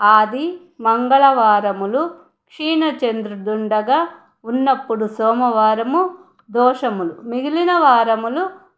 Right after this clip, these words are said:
శుభప్రదములమైనవని తెలియచున్నది. ఇది పెద్దవాళ్ళు చెప్పినది ఆచారం. చాలామంది ఆదివారం సెలవులు కాబట్టి ఆదివారాలు పెట్టుకుంటున్నారు.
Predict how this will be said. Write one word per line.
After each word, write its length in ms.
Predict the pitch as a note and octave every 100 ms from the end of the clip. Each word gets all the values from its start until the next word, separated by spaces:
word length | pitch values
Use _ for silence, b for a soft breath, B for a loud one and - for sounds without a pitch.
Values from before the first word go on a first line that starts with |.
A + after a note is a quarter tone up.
| _ C#4+
శుభప్రదములమైనవని 1800 | C#4+ E4+ E4+ C4 B3 A#3+ A#3 A#3 A3+ A3+ A3+ A3+ A#3 A3+ A3+ A#3+ F4+ F4+ _ _ _
తెలియచున్నది. 880 | A#3 A#3+ C#4 - A3 G3+ G3+ F3 D#3+ - _ _ _ _ _ _ _ _ _ _ _ _ _ _ _ _ _ _
ఇది 300 | C4 C4+ F#4 F#4 -
పెద్దవాళ్ళు 680 | B3+ A3+ D#4 D#4+ D#4 D4+ D#4+ D#4
చెప్పినది 520 | A#3+ A3+ C4 C4 B3
ఆచారం. 680 | B3+ A#3 A#3+ B3 A#3 G3 F3+
చాలామంది 800 | F#3+ B3+ C4 D4+ D#4+ D#4 D4+ E4
ఆదివారం 720 | C#4+ B3+ C4 D4+ D4 C#4+ D4
సెలవులు 420 | D4 B3+ C4 C#4+
కాబట్టి 600 | C#4+ B3 A#3+ B3 A3+ D4
ఆదివారాలు 680 | C4 A3 B3+ C4+ C4+ C4+ C4+
పెట్టుకుంటున్నారు. 960 | B3 G#3 A3 A#3+ A3 G3 F#3+ F3+ E3